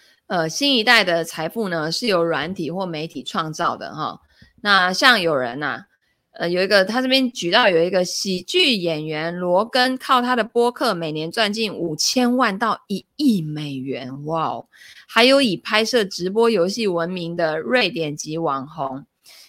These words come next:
那个P U D P，哎，这个可能我儿子知道吧？我不知道他每年可以赚进多少钱，但是他的频道收看人数比新闻频道还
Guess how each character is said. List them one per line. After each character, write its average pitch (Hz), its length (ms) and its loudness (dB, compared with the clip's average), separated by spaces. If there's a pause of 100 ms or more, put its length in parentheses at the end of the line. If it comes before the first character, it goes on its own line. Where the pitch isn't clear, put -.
(260)
那 180 200 -4
个 160 420 0 (140)
P - 200 -6
U 220 200 2
D 202 480 -2 (340)
P， - 360 -12
哎， 185 80 -2
这 254 160 -6
个 226 80 -2
可 190 100 -6
能 135 260 -6
我 131 120 -4
儿 151 180 0
子 165 160 -10
知 160 140 -10
道 160 180 2
吧？ 76 180 -6
我 170 140 -2
不 214 100 0
知 247 100 0
道 254 120 6
他 254 140 2
每 190 160 0
年 165 180 -2
可 220 100 0
以 190 60 2
赚 208 180 2
进 202 140 0
多 196 100 0
少 151 140 4
钱， 123 320 -10
但 202 180 2
是 208 140 -2
他 208 160 0
的 190 80 2
频 175 220 -6
道 196 160 2
收 202 160 -2
看 202 180 0
人 160 140 -2
数 185 140 -2
比 147 140 -6
新 285 300 -4
闻 170 220 2
频 151 120 -6
道 156 160 2
还 120 300 -4